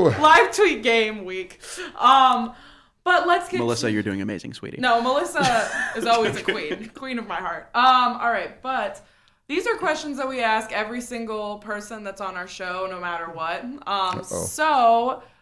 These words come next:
Speaker 1: s-, this one, how about, do you kn-, you know all the sections of the band, right? Do you
Speaker 3: Yes.
Speaker 1: Okay, so if you could be in a section in the band, could play an instrument, be in the marching band, what section would you be in and why?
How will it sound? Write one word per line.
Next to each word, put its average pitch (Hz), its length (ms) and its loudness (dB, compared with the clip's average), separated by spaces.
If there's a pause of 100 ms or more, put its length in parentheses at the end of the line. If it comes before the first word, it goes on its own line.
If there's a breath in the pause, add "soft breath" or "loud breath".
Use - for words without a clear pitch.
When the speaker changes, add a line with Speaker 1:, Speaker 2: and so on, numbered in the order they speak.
(160 soft breath)
Speaker 1:
s-, - 380 -20
this 277 420 -10
one, 180 480 -6
how 240 220 -10
about, 170 420 -6 (1400)
do 269 140 -12
you 440 400 0
kn-, 262 180 -6
you 311 120 -6
know 339 100 0
all 269 160 2
the 226 80 -2
sections 190 460 -6
of 151 80 -14
the 143 80 -14
band, 139 340 -10
right? 196 320 -6
Do 240 80 -10
you 247 120 -4
Speaker 3:
Yes. 240 380 -4
Speaker 1:
Okay, 330 380 0
so 269 500 -4 (140)
if 494 260 -6
you 392 120 -4
could 247 260 -12
be 240 320 -14
in 190 140 -18
a 190 60 -16
section 180 680 -12
in 170 120 -14
the 160 80 -18
band, 151 520 -12
could 240 160 -12
play 220 180 -8
an 185 80 -10
instrument, 196 380 -12
be 196 100 -12
in 190 100 -10
the 170 60 -12
marching 170 380 -12
band, 214 280 -10
what 320 220 -4
section 285 400 -8
would 226 160 -10
you 240 80 -10
be 240 220 -12
in 175 220 -14
and 175 220 -18
why? 185 300 -12